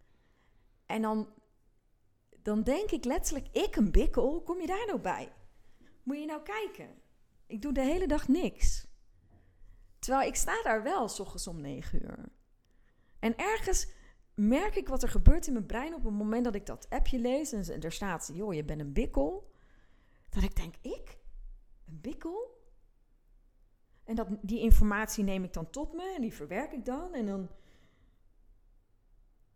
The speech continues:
en dan niet eens echt laten doordringen wat er staat of zo.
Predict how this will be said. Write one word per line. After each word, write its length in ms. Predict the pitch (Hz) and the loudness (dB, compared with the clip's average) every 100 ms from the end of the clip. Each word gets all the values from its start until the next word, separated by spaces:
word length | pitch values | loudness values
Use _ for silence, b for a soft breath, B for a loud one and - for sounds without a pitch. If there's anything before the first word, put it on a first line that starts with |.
| _ _ _ _ | _ _ _ _
en 120 | 233 | -4
dan 120 | 269 | 0
niet 200 | 294 262 | 2 2
eens 320 | 415 403 - | 0 2 2
echt 340 | - 349 - - | 4 2 0 -2
laten 340 | 269 302 269 214 | -4 -2 -2 -2
doordringen 500 | 269 370 254 226 208 | -4 -4 -2 -2 -2
wat 140 | 208 | -6
er 100 | 170 | -8
staat 380 | - - 427 254 | -8 -8 -8 -8
of 100 | 180 | -8
zo. 400 | - - - | -6 -6 -10